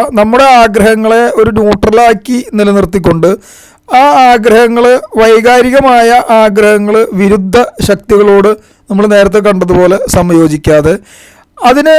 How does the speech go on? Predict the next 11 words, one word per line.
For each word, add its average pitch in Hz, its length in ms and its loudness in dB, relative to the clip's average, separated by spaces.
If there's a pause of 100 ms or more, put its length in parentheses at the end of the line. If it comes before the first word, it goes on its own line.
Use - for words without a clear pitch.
(160)
അതിൻ്റേതായ 277 640 0
രീതിയിൽ 233 540 0 (540)
ഫുൾഫിൽ 233 420 -2
ചെയ്യുവാനായിട്ട് 202 880 -2 (540)
പരിശ്രമിക്കുക. 156 600 -6 (500)
അതായത് 254 380 -4 (120)
നിങ്ങളുടെ 269 340 -4 (160)
ആഗ്രഹങ്ങൾ 254 580 -4
നേടുവാനുള്ള 240 880 -4 (200)
ഒരു 233 260 -6 (200)
അർഹത 233 540 -4